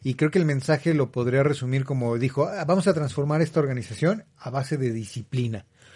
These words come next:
Lo cual me parece un mensaje muy adecuado, muy, muy ad-, digamos, muy acertado también en lo que necesita no solo Washington, sino cualquier equipo de la N F L.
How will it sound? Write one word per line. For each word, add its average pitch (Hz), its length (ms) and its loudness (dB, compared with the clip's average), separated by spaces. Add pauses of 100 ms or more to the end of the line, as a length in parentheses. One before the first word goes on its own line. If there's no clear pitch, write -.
(300)
Lo 170 140 4
cual 262 200 8
me 254 100 -4
parece 226 320 0
un 233 60 -2
mensaje 202 380 0
muy 190 240 0
adecuado, 170 680 4
muy, 170 640 2 (540)
muy 240 160 2
ad-, 254 160 4 (180)
digamos, 208 480 2 (280)
muy 208 160 4
acertado 165 680 4
también 170 280 0
en 156 140 4
lo 131 120 0
que 131 120 0
necesita 135 720 -2
no 147 160 -6
solo 175 300 2
Washington, 120 760 -2
sino 123 260 -4
cualquier 143 300 0
equipo 131 320 -2
de 117 80 2
la 113 60 -4
N 117 100 -4
F 120 140 -2
L. 151 220 2